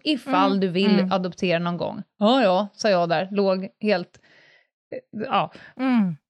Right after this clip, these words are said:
Speaker 1: på dekis, eller på säga, på sjukhuset. Men, men sen så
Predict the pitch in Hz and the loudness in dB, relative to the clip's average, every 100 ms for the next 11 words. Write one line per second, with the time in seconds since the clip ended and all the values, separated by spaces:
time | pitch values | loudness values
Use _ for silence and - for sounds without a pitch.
0 | _ 269 208 196 185 214 226 196 190 185 | _ 0 2 0 0 -2 2 0 2 0
1 | - - 240 202 185 - 233 185 190 175 | 0 0 2 4 2 0 0 0 -4 -4
2 | 160 - - _ _ _ 226 262 262 247 | -4 -6 -18 _ _ _ 2 2 0 -4
3 | 277 294 269 302 269 277 269 - 294 277 | -2 -2 0 0 2 0 -4 -4 0 2
4 | 262 254 | 2 2